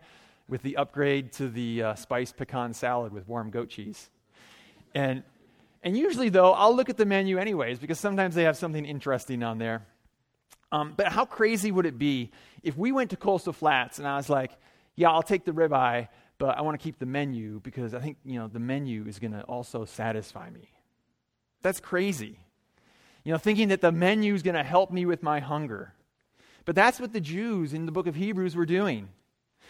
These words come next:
By not appreciating the Old Testament, the law, appreciating that it points to Jesus, it's like they were thinking that a menu in a restaurant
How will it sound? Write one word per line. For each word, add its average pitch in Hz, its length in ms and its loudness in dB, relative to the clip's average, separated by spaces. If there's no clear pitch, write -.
By 175 120 6
not 196 300 4
appreciating 185 840 4
the 165 120 0
Old 175 220 2
Testament, 147 540 -6
the 135 80 0
law, 147 460 2
appreciating 190 560 -2
that 180 100 0
it 175 100 -8
points 180 280 -6
to 160 80 -6
Jesus, 139 540 -4
it's - 180 -4
like 190 280 4
they 202 100 8
were 185 140 4
thinking 175 420 -2
that 170 140 2
a 165 60 6
menu 226 580 0
in 156 160 -8
a 135 120 0
restaurant 135 720 0